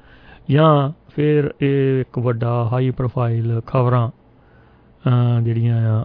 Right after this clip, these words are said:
ਆ ਜਾਂਦੀਆਂ ਤੇ ਉਸ ਤੋਂ ਬਾਅਦ ਟਾਈਮ ਦੇ ਨਾਲ ਇਸ ਤੋਂ ਕੋਈ ਹੋਰ ਖਬਰ ਆ ਬਣ ਜਾਂਦੀ ਆ ਤੇ ਉਹਦੀ ਚਰਚਾ ਸ਼ੁਰੂ ਹੋ ਜਾਂਦੀ ਆ ਤੇ ਇਹ ਕਿੱਧਰ ਗਈ, ਇਹਦਾ ਕੀ ਬਣਿਆ, ਇਹਦਾ ਪਤਾ ਹੀ ਨਹੀਂ ਕੋਈ ਲੱਗਦਾ ਵੀ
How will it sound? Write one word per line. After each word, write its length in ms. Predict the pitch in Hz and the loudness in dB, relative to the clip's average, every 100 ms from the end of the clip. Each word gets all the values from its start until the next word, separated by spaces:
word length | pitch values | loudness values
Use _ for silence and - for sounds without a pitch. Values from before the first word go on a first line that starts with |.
| - | -2
ਆ 200 | 120 113 | -2 0
ਜਾਂਦੀਆਂ 380 | 113 110 110 110 - _ _ _ - - - - | 0 0 -2 -4 -10 _ _ _ -20 -20 -20 -10
ਤੇ 100 | 127 | -8
ਉਸ 120 | 117 | -8
ਤੋਂ 180 | - 120 | -6 -4
ਬਾਅਦ 600 | 113 113 113 107 107 123 - _ _ _ - | -4 -4 -4 -6 -6 -10 -16 _ _ _ -14
ਟਾਈਮ 280 | - 120 113 | -6 -4 -4
ਦੇ 100 | 117 | -4
ਨਾਲ 340 | 113 110 110 117 | -4 -4 -6 -6
ਇਸ 120 | 120 | -8
ਤੋਂ 200 | - 120 | -6 -8
ਕੋਈ 140 | 113 117 | -4 -6
ਹੋਰ 280 | 113 123 - | -2 -2 -2
ਖਬਰ 360 | 131 120 120 - | -2 -2 -2 -2
ਆ 180 | 123 | -4
ਬਣ 280 | 120 117 117 | -2 -2 -2
ਜਾਂਦੀ 320 | 110 110 110 | -2 -2 -2
ਆ 100 | 110 | -4
ਤੇ 120 | 107 - | -6 -4
ਉਹਦੀ 200 | 131 143 | -2 -2
ਚਰਚਾ 260 | 131 123 123 | -4 -4 -6
ਸ਼ੁਰੂ 220 | - 123 | -4 -2
ਹੋ 80 | 123 | -2
ਜਾਂਦੀ 300 | 113 104 110 | -2 -4 -4
ਆ 80 | 110 | -6
ਤੇ 120 | - - | -6 -2
ਇਹ 200 | 151 147 | -2 -2
ਕਿੱਧਰ 360 | 147 135 147 | -4 -2 -2
ਗਈ, 280 | 127 120 117 | 0 -2 -2
ਇਹਦਾ 180 | 120 127 | -2 -4
ਕੀ 220 | 123 123 | -4 -6
ਬਣਿਆ, 320 | 113 113 110 117 _ - - - - - _ | -4 -4 -4 -6 _ -20 -20 -20 -20 -20 _
ਇਹਦਾ 400 | 131 123 113 107 - _ _ _ _ | -2 0 -2 -4 -8 _ _ _ _
ਪਤਾ 280 | - 131 135 | -6 -2 -2
ਹੀ 160 | 123 110 | -2 -4
ਨਹੀਂ 140 | 110 - | -6 -6
ਕੋਈ 200 | 117 104 123 - | -6 -6 -10 -8
ਲੱਗਦਾ 340 | 120 107 104 | -6 -6 -6
ਵੀ 120 | 107 | -8